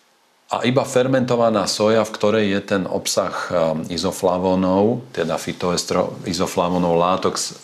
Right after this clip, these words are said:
eh, fytoestrogenovým účinkom nižší vplyvom tých baktérií a kvasiniek, takže iba to sú vhodné formy soje a sojových potravín. No,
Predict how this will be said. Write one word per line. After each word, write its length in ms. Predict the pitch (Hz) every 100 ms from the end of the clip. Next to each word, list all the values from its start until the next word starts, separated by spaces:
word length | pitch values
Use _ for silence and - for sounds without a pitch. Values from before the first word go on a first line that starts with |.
| -
eh, 40 | 90 90 92 95 101 107 - 98 92 92
fytoestrogenovým 1040 | - 87 92 87 - 90 87 90 92 80
účinkom 560 | 80 82 92 85 90 82 - - - -
nižší 760 | 82 82 - - 87 90 120 - - - -
vplyvom 340 | - 82 85 87
tých 160 | 85
baktérií 800 | 76 71 - - 82 85 90 101
a 160 | 104 -
kvasiniek, 720 | - 73 76 - 95 107 110 - - - - - _ _ - _
takže 320 | 92 90 95
iba 160 | 92 92
to 160 | -
sú 220 | 101 - 85
vhodné 340 | 85 87 90
formy 400 | 78 87 85 82
soje 320 | - 85 82
a 100 | 80
sojových 480 | - 82 80 78 78
potravín. 540 | - 73 87 73 71 69 - - - - - - -
No, 560 | 95 104 101 98 -